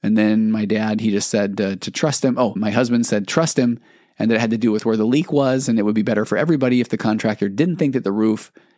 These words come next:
had been completely neglected." So I called my dad. I relayed the information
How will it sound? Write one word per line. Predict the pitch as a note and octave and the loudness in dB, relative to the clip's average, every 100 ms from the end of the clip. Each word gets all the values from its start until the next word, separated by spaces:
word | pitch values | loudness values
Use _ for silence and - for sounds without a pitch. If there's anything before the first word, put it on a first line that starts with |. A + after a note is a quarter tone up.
| _ | _
had | G#2 G#2 | -2 0
been | G2+ | 0
completely | G#2 G#2 G#2 G2 | -2 0 0 0
neglected." | F2+ E2+ - - - | 0 -4 -6 -6 0
So | - G#2 | 0 2
I | G#2+ | -2
called | - A#2+ | 0 0
my | C#3+ | 2
dad. | D3+ A#2+ A#2 A#2 | 0 2 0 0
I | - G2 | -2 -2
relayed | G2 B2+ D#3+ D3 C#3+ | 2 2 4 2 2
the | C3 | 0
information | A#2+ A#2+ A2 G2+ G#2 G#2+ | 2 0 0 0 -2 -2